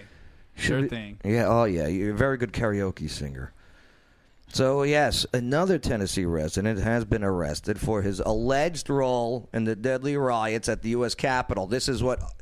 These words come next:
Speaker 1: this is how W K R N is reporting on this.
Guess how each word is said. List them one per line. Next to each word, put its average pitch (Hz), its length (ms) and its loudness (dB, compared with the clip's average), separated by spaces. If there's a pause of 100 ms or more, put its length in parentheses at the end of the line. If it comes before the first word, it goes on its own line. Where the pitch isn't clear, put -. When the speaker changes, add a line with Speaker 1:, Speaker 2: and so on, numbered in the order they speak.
(180)
Speaker 1:
this 165 160 0
is 160 100 0
how 143 200 2
W 143 340 -2
K 156 260 0
R 139 220 4
N 135 160 2
is 104 160 0
reporting 104 400 -2
on 76 100 -8
this. 65 180 -14